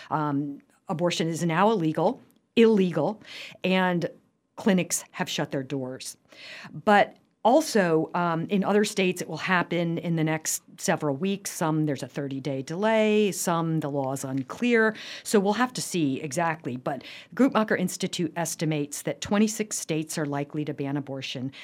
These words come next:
That's about thirty-three million women of reproductive age, which will, who will no longer have access to reproductive health care in their states. They will, um, in theory,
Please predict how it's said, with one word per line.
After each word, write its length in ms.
That's 200
about 240
thirty-three 720
million 560
women 280
of 80
reproductive 720
age, 400
which 200
will, 120
who 100
will 120
no 220
longer 320
have 260
access 420
to 100
reproductive 520
health 240
care 260
in 200
their 160
states. 600
They 440
will, 760
um, 440
in 140
theory, 460